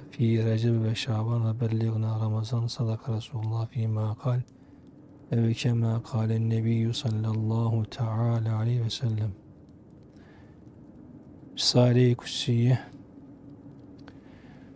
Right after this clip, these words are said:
Şu birkaç hal oldu, sebep oldu Risale. Zuhura geldi, gelmeyeni hayale.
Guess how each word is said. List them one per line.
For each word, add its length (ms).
Şu 300
birkaç 420
hal 360
oldu, 560
sebep 340
oldu 220
Risale. 560
Zuhura 420
geldi, 340
gelmeyeni 440
hayale. 580